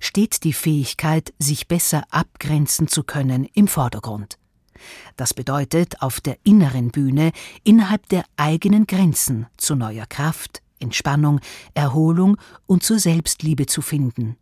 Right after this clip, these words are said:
sich von einer belastenden Umwelt abzugrenzen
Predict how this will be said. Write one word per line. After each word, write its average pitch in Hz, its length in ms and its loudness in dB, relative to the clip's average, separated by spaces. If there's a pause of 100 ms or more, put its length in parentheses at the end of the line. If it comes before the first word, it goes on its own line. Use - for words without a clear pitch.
(540)
sich 185 260 0
von 208 160 2
einer 156 240 2
belastenden 143 720 -2
Umwelt 147 540 0
abzugrenzen 151 880 -2